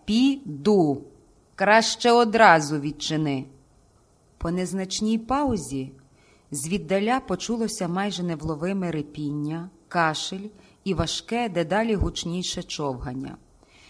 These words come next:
Скриготнув замок, але відімкнених дверей ніхто не прочинив. Кроки, що були, завмерли, знову ожили, прошорхотіли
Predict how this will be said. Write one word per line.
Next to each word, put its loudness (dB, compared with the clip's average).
Скриготнув 0
замок, -4
але 0
відімкнених -2
дверей -2
ніхто -2
не -2
прочинив. -4
Кроки, -2
що -8
були, -4
завмерли, -2
знову -2
ожили, -4
прошорхотіли -4